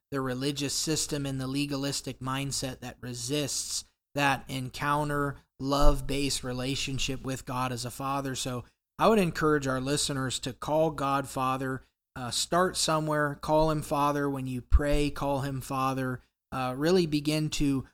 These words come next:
adopt and embrace the language of being a son, a daughter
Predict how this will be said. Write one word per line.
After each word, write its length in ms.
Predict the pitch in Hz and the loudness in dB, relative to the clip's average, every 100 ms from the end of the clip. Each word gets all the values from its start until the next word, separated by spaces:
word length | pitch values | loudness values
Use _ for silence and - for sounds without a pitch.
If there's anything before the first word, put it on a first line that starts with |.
| _ - | _ -8
adopt 720 | 127 113 117 135 139 147 - - | -6 -6 -4 0 2 0 -2 -8
and 180 | 139 135 | -6 -4
embrace 680 | 127 117 127 135 139 131 | -6 -4 -2 0 -2 -4
the 180 | - 127 | -6 -8
language 560 | 120 131 143 143 135 127 | -6 -4 -4 -4 -4 -4
of 160 | 120 | -6
being 240 | 135 151 151 | -2 -2 -2
a 40 | |
son, 400 | 139 156 139 143 | -2 -4 -2 -4
a 80 | 135 | -6
daughter 640 | 123 131 135 139 139 135 | -6 -4 -2 -2 -2 -4